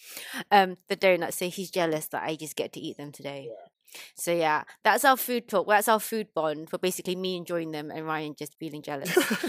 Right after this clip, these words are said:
Speaker 1: Um, but Ryan's gonna talk you through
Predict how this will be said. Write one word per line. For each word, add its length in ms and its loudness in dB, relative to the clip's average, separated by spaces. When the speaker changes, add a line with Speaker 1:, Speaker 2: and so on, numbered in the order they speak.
Speaker 1:
Um, 420 2
but 100 4
Ryan's 240 8
gonna 220 6
talk 340 2
you 80 0
through 420 2